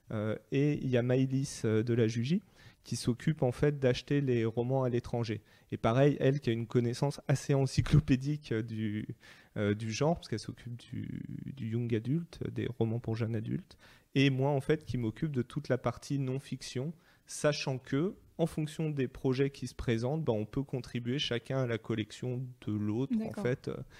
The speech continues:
Speaker 1: si moi j'ai un projet de fiction, bah, je vais pas le discarder en me disant, « Bah non, c'est pas mon métier, j'ai pas le droit. »
Speaker 2: Ouais.
Speaker 1: Euh, je vais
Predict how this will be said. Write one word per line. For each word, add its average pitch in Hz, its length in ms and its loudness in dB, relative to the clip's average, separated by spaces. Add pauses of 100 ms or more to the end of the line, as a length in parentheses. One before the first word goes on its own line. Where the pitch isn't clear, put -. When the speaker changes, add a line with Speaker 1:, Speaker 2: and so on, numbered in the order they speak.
(180)
Speaker 1:
si - 180 -10
moi 117 200 0
j'ai 123 120 -2
un 113 100 -2
projet 117 320 -2
de - 80 -6
fiction, 147 500 -6
bah, 123 120 0
je 110 100 -6
vais 110 100 -4
pas 123 200 -4
le 110 340 -4
discarder 123 720 0
en 117 80 0
me 113 100 -4
disant, « 110 320 -6
Bah - 120 -6
non, 60 120 -10 (200)
c'est - 160 -16
pas - 80 -6
mon - 140 -10 (220)
métier, 123 220 -2
j'ai - 140 -6
pas - 140 -8
le - 100 -8
droit. » 147 220 -2 (180)
Speaker 2:
Ouais. 226 60 -4 (260)
Speaker 1:
Euh, 110 160 -2
je 110 200 -6
vais 120 520 2